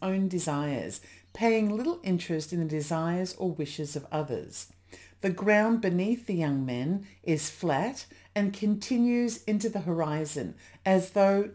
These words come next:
indefinitely. Um, a muddle of different colours, including green, yellow, orange, blue, and violet, appear in the ground. This represents turbulence and a lack of reliability.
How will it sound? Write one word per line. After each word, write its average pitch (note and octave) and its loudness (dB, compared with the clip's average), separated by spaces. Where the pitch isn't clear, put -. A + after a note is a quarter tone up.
indefinitely. D#3+ 0
Um, G3 2
a G3 4
muddle A3+ 6
of F3 0
different A3 -2
colours, B3 0
including F#3 0
green, G#3+ 2
yellow, F#3 4
orange, F#3 4
blue, F3+ 6
and D#3 0
violet, D3 -2
appear D3 -2
in D3 0
the C#3 0
ground. A#2 -4
This A3+ 4
represents F3 -2
turbulence A3 -2
and E3+ 0
a E3 0
lack E3+ -2
of D#3 -2
reliability. C#3+ -4